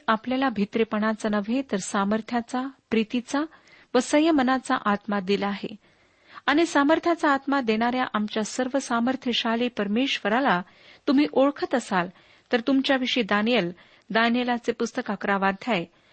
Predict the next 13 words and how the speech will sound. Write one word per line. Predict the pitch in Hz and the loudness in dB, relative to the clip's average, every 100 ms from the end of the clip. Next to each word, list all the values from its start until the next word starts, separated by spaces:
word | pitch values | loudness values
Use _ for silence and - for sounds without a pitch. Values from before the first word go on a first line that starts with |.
| _ - | _ 0
बत्तीसाव्या | 240 - 311 - 294 294 | 0 2 -2 0 0 0
वचनाच्या | 247 226 240 247 247 | 0 -2 -2 -2 -4
दुसऱ्या | 202 208 - 208 | -2 -4 0 -2
भागात | 202 202 196 - | 0 -4 -4 -4
म्हणतो, | 214 294 190 180 - _ - - 208 | -4 0 0 0 -4 _ -20 -8 0
'जे | 294 294 | 2 4
लोक | 320 330 - | 4 0 -2
आपल्या | 226 - 240 | -2 0 -2
देवास | 220 226 226 254 - - | 0 2 0 -2 -4 -2
ओळखितात, | 214 208 320 220 185 185 - _ - | -2 0 -4 0 -2 -2 -12 _ 0
ते | 262 | 0
बलवान | 220 262 269 294 311 247 | 4 2 2 2 0 0
होऊन | 226 | 0